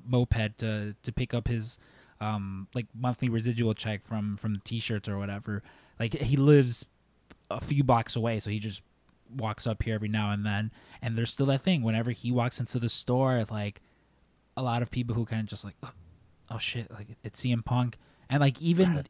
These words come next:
Speaker 1: even me, who, like, of the people there, aside from, like, our bosses, like, we're cordial with each other. Like, he'll just be like, "Oh, hey, what's up, man?" And I'm just, and, like, in my head, I'm like, "Dude, thirteen-year-old me
Speaker 2: Oh.
Speaker 1: would be
Speaker 2: <laughs>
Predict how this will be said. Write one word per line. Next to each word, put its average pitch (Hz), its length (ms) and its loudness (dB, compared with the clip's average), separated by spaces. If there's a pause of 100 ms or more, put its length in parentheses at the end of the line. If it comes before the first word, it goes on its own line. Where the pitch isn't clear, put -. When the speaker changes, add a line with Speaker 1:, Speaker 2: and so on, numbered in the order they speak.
Speaker 1:
even 160 440 2
me, 151 160 2
who, 135 140 4
like, 120 240 2
of 139 180 2
the 135 100 0
people 127 320 0
there, 117 160 2
aside 123 320 -2
from, 123 140 -2
like, 110 220 -2 (420)
our 113 120 0
bosses, 110 720 0
like, 110 180 -10 (580)
we're 135 200 -2
cordial 131 400 2
with 120 140 -2
each 113 180 -6
other. 104 320 -4 (380)
Like, 123 120 0
he'll 135 120 2
just 127 140 -4
be 131 100 2
like, 127 120 -2
"Oh, 180 100 2
hey, 175 160 4
what's 160 220 0
up, 165 160 0
man?" 127 320 -2 (420)
And 120 100 -4
I'm 120 120 -6
just, - 240 -10
and, 156 140 -2
like, 160 200 0
in 175 120 0
my 160 120 2
head, 139 220 2
I'm 120 120 -2
like, 107 180 -4 (160)
"Dude, 135 420 -2 (520)
thirteen-year-old 147 960 4
me 123 260 2
Speaker 2:
Oh. - 20 2
Speaker 1:
would 123 180 2
be 110 400 -2 (120)
Speaker 2:
<laughs> - 160 -16